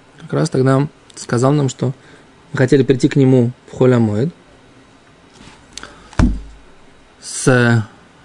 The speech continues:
и он тогда плохо себя чувствовал. И нас тогда к нему <clears throat> не пустили. Сказали, что, что придете,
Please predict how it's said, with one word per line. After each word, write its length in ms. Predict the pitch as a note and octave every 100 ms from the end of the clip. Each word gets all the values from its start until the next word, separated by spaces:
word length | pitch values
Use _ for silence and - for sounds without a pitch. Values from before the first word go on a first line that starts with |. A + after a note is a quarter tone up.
| _ -
и 40 |
он 100 | B2+
тогда 240 | C3 B2+ B2
плохо 240 | - C3
себя 140 | - A#2
чувствовал. 520 | - A2 C#3+ F3 G3+ - - - _ _ _ - - - -
И 60 | C#3
нас 160 | C#3+ D3+
тогда 160 | D3+
к 60 | -
нему 240 | D3 E3+ -
<clears throat> 40 |
не 480 | F#3+ G#3 G3 F3+ E3
пустили. 360 | D#3+ D#3 C3+ B2
Сказали, 380 | - B2 D3+
что, 300 | D3+ - C#3+ - _ _ _ _ - _ _ - - -
что 180 | - A#2+
придете, 800 | C3+ C3+ D#3 F3+ F3 D3+ C3